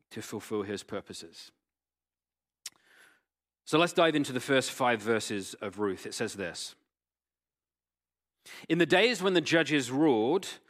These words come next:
there was a famine in the land. And a certain man of Bethlehem in Judah went to live in the country of Moab, he, his wife, and his two sons. The name of the man was Elimelech, and the name of his wife was Naomi. And the names of his two sons were Mahlon and Kilion.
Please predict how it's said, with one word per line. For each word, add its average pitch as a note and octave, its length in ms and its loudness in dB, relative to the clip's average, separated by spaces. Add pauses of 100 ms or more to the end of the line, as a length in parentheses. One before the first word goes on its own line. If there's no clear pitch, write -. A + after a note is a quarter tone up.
(180)
there D#3 120 4
was D#3+ 120 2
a E3 60 0
famine G3+ 420 0
in A#2+ 80 0
the A2 80 -4
land. F#2+ 460 -4 (680)
And D3 100 2
a D3+ 60 4
certain G3+ 340 4
man F3+ 180 4
of C#3 140 0
Bethlehem E3+ 480 4
in C#3+ 140 2
Judah F3 340 2
went E3 200 0
to E3+ 100 2
live E3 280 4
in D#3 80 -2
the C#3+ 100 2
country E3 420 0
of C3+ 160 2
Moab, D3+ 520 2 (240)
he, A3+ 380 0
his F#3 240 0
wife, F3+ 320 2
and D#3+ 80 2
his C#3+ 140 0
two F3+ 200 -6
sons. B2 680 -4 (540)
The D#3+ 80 4
name A#3+ 260 4
of G3+ 100 2
the E3+ 80 4
man E3 260 4
was D#3 140 2
Elimelech, E3 600 4
and E3 100 2
the D#3+ 60 4
name F#3+ 240 2
of E3+ 100 2
his D#3 160 0
wife F3 300 0
was D#3 200 0
Naomi. F3 680 -2 (720)
And D3 120 0
the E3+ 80 4
names F#3+ 360 0
of E3+ 80 0
his D#3 140 0
two F3+ 180 -2
sons D3+ 340 -2
were C#3 140 2
Mahlon D3 680 2
and B2+ 180 -4
Kilion. A#2 720 0